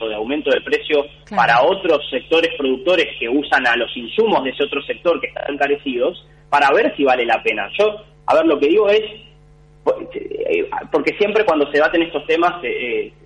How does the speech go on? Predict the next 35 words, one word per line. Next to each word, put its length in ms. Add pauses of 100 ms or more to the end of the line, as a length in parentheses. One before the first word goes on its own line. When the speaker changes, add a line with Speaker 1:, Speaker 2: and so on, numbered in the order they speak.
Speaker 1:
se 80
argumentan 460
con, 180 (640)
eh, 220
Corea 560
en 100
tal 160
año, 680
Estados 440
Unidos 340
con 140
tal 240
cosa. 380
Bueno, 220
yo 60
no 100
digo 200
que 120
no 100
tenga 240
que 120
haber 260
nunca, 420 (120)
jamás, 400 (400)
alguna 1120
protección 800
para 180
algún 400
sector 400
específico 760
que 120
tenga 600
pro-, 360
proyección 560
a 60